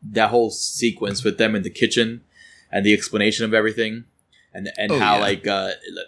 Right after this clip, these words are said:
Speaker 1: we spoke about this in the Scream episode, like, how,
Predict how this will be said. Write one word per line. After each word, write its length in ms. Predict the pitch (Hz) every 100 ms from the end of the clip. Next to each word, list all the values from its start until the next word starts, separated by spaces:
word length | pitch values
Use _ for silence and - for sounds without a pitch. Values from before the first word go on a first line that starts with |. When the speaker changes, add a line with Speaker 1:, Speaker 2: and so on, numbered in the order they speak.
| _ _ _ - - _ -
Speaker 1:
we 100 | 107
spoke 200 | - 127
about 200 | 113 98
this 240 | 92 90 -
in 80 | 98
the 80 |
Scream 240 | 87 - 107
episode, 400 | 90 - 95 90
like, 240 | 98 104
how, 420 | 110 104 95 92